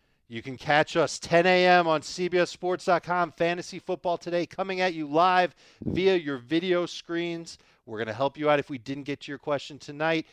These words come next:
You can check our rankings on C B S Sports dot com. You can download our podcast, Fantasy Football Today, on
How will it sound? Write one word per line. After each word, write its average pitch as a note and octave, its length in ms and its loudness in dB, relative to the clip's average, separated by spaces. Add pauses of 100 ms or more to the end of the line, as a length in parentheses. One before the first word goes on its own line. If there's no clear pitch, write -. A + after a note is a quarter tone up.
(160)
You - 80 -20
can F#2+ 140 -20
check A2 200 -10
our G2 100 -8
rankings A#2+ 480 -10
on C3 100 -12
C - 120 -16
B C3+ 60 -12
S C3 80 -8
Sports C#3 260 -10
dot C3 180 -4
com. C#3+ 200 -6
You C3 60 -14
can C#3 160 -16
download D3+ 300 -4
our D#3 80 -6
podcast, F3+ 760 -2 (300)
Fantasy C#3 460 -8
Football C#3+ 440 -6
Today, C3+ 560 -2 (300)
on A2 400 -6